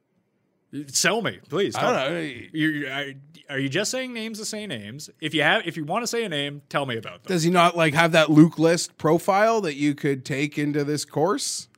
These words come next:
Speaker 2: I, I'm just saying guys in that range with the profile. I'm not betting them. I do like, I could be a sucker for List, though.
Speaker 1: Does Warinsky,
Speaker 2: My action's
Speaker 1: does,
Speaker 2: gonna
Speaker 1: does
Speaker 2: be like
Speaker 1: Warinsky have that profile? Is he a bomber who can't putt?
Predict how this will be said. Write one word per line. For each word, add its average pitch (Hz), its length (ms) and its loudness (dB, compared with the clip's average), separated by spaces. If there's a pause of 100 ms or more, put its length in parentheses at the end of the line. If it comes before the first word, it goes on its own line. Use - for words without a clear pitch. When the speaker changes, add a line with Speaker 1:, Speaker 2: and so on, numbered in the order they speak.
(140)
Speaker 2:
I, 175 360 0
I'm 160 200 -6
just - 100 -6
saying 202 180 -2
guys 139 360 2
in 151 80 -2
that 143 180 -2
range 147 220 0
with 147 100 -6
the 131 80 -6
profile. 151 420 -2
I'm 107 80 -6
not 143 200 -6
betting 92 240 -10
them. 139 240 -10 (480)
I - 80 -8
do 139 180 -2
like, 147 260 -2
I 131 160 -4
could 139 240 -6
be 131 120 -2
a 117 60 -6
sucker 117 360 -8
for 95 180 -14
List, 87 300 -12
though. - 220 -18 (100)
Speaker 1:
Does 139 220 -2
Warinsky, 127 260 -2
Speaker 2:
My 262 140 6
action's 262 400 2
Speaker 1:
does, 190 100 6
Speaker 2:
gonna 208 160 4
Speaker 1:
does 190 160 6
Speaker 2:
be 190 60 4
like 180 220 6
Speaker 1:
Warinsky 185 340 -2
have 185 240 -2
that 339 180 -4
profile? 320 460 -4
Is - 80 -8
he 190 140 -4
a 180 40 -2
bomber 147 500 -6
who 185 80 0
can't 175 280 -8
putt? 208 280 -4